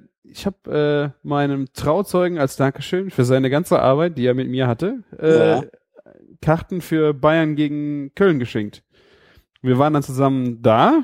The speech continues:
Speaker 1: und ich hab halt gedacht, ja, wenn wir dann in Köln sind, dann, der ist nicht so oft in Köln, dann zeige ich ihm mal ein paar geile Locations zum Essen.
Speaker 2: Das sieht aber auch hier so nach V-I-P-Loge aus, hier mit direkt so Tischchen und Kölsch.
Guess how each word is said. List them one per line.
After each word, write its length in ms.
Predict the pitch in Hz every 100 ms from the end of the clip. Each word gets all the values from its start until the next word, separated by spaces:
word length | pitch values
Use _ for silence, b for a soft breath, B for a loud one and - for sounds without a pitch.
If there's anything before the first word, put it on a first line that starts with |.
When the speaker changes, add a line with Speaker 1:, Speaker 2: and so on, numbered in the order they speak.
| -
Speaker 1:
und 80 | 139
ich 120 | 131
hab 80 | 165
halt 160 | 170 143
gedacht, 340 | 156 165 -
ja, 140 | 156 139
wenn 160 | 139
wir 80 | 127
dann 140 | 123 113
in 80 |
Köln 300 | 113 131 165
sind, 260 | 196 247 254
dann, 400 | 180 170 165 - - _
der 160 | _ 127
ist 140 | 165
nicht 100 | 208
so 140 | 170 139
oft 160 | 143
in 100 | 135
Köln, 300 | - 151 226
dann 100 | 196
zeige 240 | 175 190 190
ich 80 | 185
ihm 120 | 170
mal 100 | 165
ein 60 |
paar 120 | 160 143
geile 560 | 143 147 175 175 160 - _ _ _ _ _ _ _ -
Locations 580 | 139 135 117 113 101 -
zum 160 | 135
Essen. 400 | 123 110 110 - _ _ -
Speaker 2:
Das 160 | -
sieht 80 | 120
aber 160 | 120 160
auch 140 | 175
hier 160 | 139 123
so 80 |
nach 140 | 120 117
V-I-P-Loge 880 | 120 113 113 - 127 139 170 151 160
aus, 240 | 160 165
hier 140 | - 123
mit 180 | 120 120
direkt 260 | 117 131
so 220 | - 113 107
Tischchen 580 | - 127 - - 160 180
und 380 | 131 120 110 -
Kölsch. 680 | - 120 131 202 - -